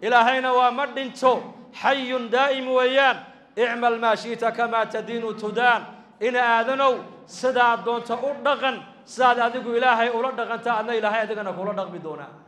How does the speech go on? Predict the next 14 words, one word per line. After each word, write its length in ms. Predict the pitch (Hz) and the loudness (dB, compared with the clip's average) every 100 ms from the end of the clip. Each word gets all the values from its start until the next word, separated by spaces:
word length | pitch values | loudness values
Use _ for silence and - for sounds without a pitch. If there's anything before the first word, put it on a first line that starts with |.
| _ _ _ _ _ _ _ _ _ _ _ _ _ _ _ _ _ _ _ _ _ _ _ | _ _ _ _ _ _ _ _ _ _ _ _ _ _ _ _ _ _ _ _ _ _ _
Dambi 220 | 156 185 | -12 -6
lama 240 | 196 202 233 | -2 -2 0
iloobo, 440 | 214 196 170 131 113 - - - _ | -2 0 -2 -4 -14 -18 -20 -20 _
waa 120 | 147 | -6
la 120 | 180 180 | -4 -2
qorayaa 360 | 226 220 190 | -2 0 -2
markiiba. 380 | 190 185 180 - - - - _ _ _ _ _ _ _ _ _ _ _ _ _ _ _ _ 139 | -4 -8 -8 -12 -16 -20 -20 _ _ _ _ _ _ _ _ _ _ _ _ _ _ _ _ -12
"ووضع 460 | 165 202 185 165 | -10 -6 -6 -4
الكتاب 640 | 190 185 190 185 196 190 190 175 - - - - - _ _ _ _ | -6 -8 -12 -6 -4 -4 -4 -6 -8 -16 -20 -20 -20 _ _ _ _
وجيء 480 | 139 175 180 214 196 | -10 -8 -6 -4 -4
بالنبيين 800 | 185 190 185 180 180 180 196 202 | -4 -6 -6 -8 -6 -10 -8 -6
والشهداء، 720 | 190 185 185 185 190 185 185 180 | -4 -4 -4 -6 -6 -4 -6 -4
ووضع 460 | 202 220 196 175 | -4 -2 -2 -4
الكتاب 600 | 190 185 185 196 208 208 | -4 -6 -8 -2 0 0